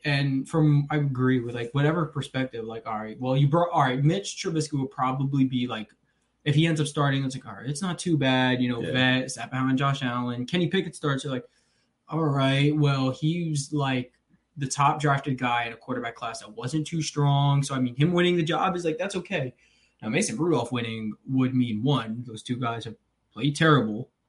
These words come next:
Speaker 1: and two, you just can't find consistency in camp. If you
Speaker 2: I'm not gonna lie,
Speaker 1: you
Speaker 2: I,
Speaker 1: look
Speaker 2: I
Speaker 1: at
Speaker 2: would not hate Mason Rudolph starting.
Speaker 1: Well
Speaker 2: He knows the system the best.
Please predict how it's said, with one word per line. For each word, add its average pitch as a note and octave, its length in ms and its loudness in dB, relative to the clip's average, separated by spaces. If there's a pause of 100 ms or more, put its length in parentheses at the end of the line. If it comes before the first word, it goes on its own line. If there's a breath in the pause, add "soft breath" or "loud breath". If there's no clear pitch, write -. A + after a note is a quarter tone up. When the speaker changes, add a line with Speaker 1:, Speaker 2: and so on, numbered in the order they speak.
(160)
Speaker 1:
and A#2 200 -6
two, E3 180 4
you D3 160 6
just D3 200 0
can't D#3 200 0
find C#3 180 2
consistency B2+ 500 -2
in A#2 80 -6
camp. A#2+ 320 -4
If C3+ 200 -8
you F#3 680 4
Speaker 2:
I'm C3 120 6
not C#3+ 120 8
gonna E3 140 6
lie, C#3 200 8
Speaker 1:
you - 80 2
Speaker 2:
I, B2 120 6
Speaker 1:
look - 180 6
Speaker 2:
I B2 60 8
Speaker 1:
at C3 100 8
Speaker 2:
would C3+ 140 4
not B2+ 220 4
hate A#2+ 120 0
Mason G#2 320 -4
Rudolph F#2+ 220 -4
starting. F2 280 -12 (280)
Speaker 1:
Well D3 460 6
Speaker 2:
He B2 80 4
knows B2 160 8
the C3 80 0
system B2+ 320 2
the A2+ 60 4
best. G#2 360 -2